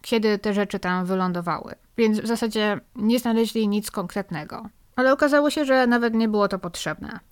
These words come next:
Sędzia potrzebował dwunastu godzin na podjęcie decyzji. Uznał, że zaprezentowane przez obronę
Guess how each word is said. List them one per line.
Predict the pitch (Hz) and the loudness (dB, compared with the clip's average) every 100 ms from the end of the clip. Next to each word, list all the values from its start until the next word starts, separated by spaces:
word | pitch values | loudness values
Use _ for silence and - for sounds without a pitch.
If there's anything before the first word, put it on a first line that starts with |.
| _ - | _ 0
Sędzia | 277 262 277 262 | 2 4 4 2
potrzebował | 262 240 247 226 233 226 | -2 -4 -4 0 2 2
dwunastu | 226 247 247 - | 2 2 2 0
godzin | 226 190 170 147 170 | 0 0 -2 -6 -4
na | 175 175 | -4 -4
podjęcie | - 185 185 190 196 | -4 -2 -2 -2 -4
decyzji. | 190 - 165 156 - - _ - | -4 -4 -8 -8 -16 -18 _ -2
Uznał, | 277 262 233 | 4 6 6
że | 214 | 4
zaprezentowane | 202 208 220 214 220 214 214 202 | 0 -2 -2 0 0 2 2 0
przez | 202 - 196 190 - - | -2 -4 -4 -4 -10 -8
obronę | 196 208 208 196 196 190 | -4 -2 0 0 -2 -4